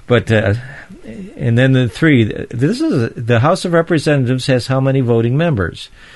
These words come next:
One hundred, two hundred, four hundred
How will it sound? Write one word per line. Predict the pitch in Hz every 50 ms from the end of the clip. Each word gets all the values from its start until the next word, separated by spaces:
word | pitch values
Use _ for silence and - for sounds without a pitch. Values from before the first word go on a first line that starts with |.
| - - - - - _ _ -
One | - 104 113 127 147 165
hundred, | 147 143 135 123 120 120 135 175 190 196 - - _ _ - - _ _ _ - _ _ _ _ _
two | - - 202 226 202
hundred, | 160 147 123 113 113 104 110 120 156 175 170 151 143 - _ _ _ _ _ _ _ _ _ _ _ _ _ -
four | - - - 165 180 202 190
hundred | 165 - 190 190 175 165 170 160 151 143 - -